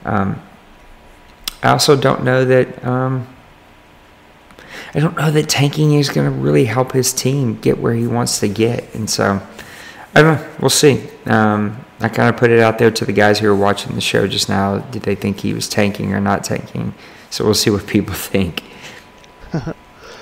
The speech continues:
Speaker 2: But yeah, I'm totally with you on the draft thing. I don't think tanking's gonna benefit your team. Like,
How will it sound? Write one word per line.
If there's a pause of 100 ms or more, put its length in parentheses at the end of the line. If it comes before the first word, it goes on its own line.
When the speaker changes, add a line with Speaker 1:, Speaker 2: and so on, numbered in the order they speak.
(160)
Speaker 2:
But
yeah,
I'm
totally
with
you
on
the
draft
thing.
I
don't
think (440)
tanking's
gonna
benefit
your
team.
Like,